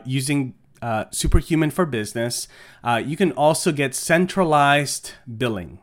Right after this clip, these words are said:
It's gonna improve the productivity. It's improving my productivity just as a sole one-person user. I can only imagine when an entire team is using Superhuman, it really does change the game. Now, let's talk about pricing. Pricing is important. I'm sure you guys are wondering.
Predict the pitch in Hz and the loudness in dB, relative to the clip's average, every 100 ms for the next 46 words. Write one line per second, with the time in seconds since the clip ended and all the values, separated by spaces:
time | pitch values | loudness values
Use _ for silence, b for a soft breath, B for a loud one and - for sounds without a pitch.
0 | - 131 - 120 104 - 175 170 165 160 | -14 -8 -6 -6 -4 2 2 2 4 4
1 | 156 151 156 147 143 143 139 143 120 - | 4 2 -2 2 2 4 2 -4 -10 -6
2 | 120 139 127 117 113 170 190 156 147 - | -4 -4 -4 0 4 8 10 8 6 -2
3 | 135 127 123 120 151 - 127 117 104 104 | -4 -2 -2 -2 -4 -6 -4 -6 -4 -6
4 | - - 165 165 160 160 - 127 131 151 | -4 0 4 4 2 -2 -6 -2 2 4
5 | - 143 - 156 143 127 120 131 123 127 | 2 -2 -2 0 2 2 2 2 0 -2
6 | 101 131 131 127 160 202 202 160 131 127 | -6 -6 -6 -2 0 2 4 4 2 0
7 | 131 123 120 110 107 - 147 156 156 - | -2 -4 -4 -4 -6 -4 -2 0 -2 -4
8 | 123 117 110 117 113 113 - 131 135 160 | -2 -2 -4 -6 -6 -6 -6 -6 -6 -2
9 | 156 165 175 B B B 113 113 117 120 | 0 0 -2 B B B -8 -4 -2 -2
10 | 107 107 - - 101 98 98 - - 113 | -2 -4 -6 -10 -8 -8 -8 -12 -12 -10
11 | 117 170 131 80 - - 170 185 180 214 | -2 0 0 -4 -14 2 6 6 4 2
12 | 285 277 277 - 208 208 233 247 254 _ | 0 2 0 4 4 4 0 -4 -6 _
13 | 160 165 196 190 208 190 175 185 135 131 | -2 0 0 0 0 2 2 2 -2 -4
14 | 156 160 170 170 143 135 135 139 | -4 -2 0 2 2 2 2 0